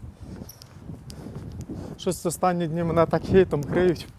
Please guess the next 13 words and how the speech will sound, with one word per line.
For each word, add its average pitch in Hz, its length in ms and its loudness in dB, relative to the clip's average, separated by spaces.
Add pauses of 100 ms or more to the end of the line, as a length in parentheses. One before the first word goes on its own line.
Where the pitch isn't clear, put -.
(260)
Відоси 147 300 2
почали 143 420 6
летіти, 139 400 4
там 127 220 0
набирати 135 460 4
на 220 140 -2
цю - 120 -6
тематику. 147 480 0 (1600)
Ботофірми 160 600 4
за 147 120 0
мене 156 240 2
страшно 139 460 2
взялися. 127 540 0